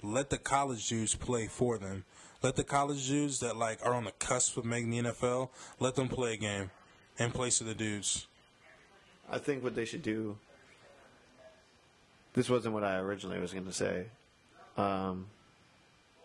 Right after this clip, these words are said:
Speaker 2: I completely forgot what I was originally gonna say.
Speaker 1: Because my idea was so mind-blowing. You're gonna let all the dudes that are on the cusp,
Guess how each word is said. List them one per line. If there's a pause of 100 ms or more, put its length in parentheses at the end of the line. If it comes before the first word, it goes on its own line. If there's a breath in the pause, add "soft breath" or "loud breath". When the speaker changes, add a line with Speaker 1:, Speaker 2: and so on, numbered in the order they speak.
Speaker 2:
I
completely
forgot (260)
what
I
was
originally
gonna
say. (140)
Speaker 1:
Because
my
idea
was
so
mind-blowing.
You're
gonna
let
all
the
dudes
that
are
on
the
cusp,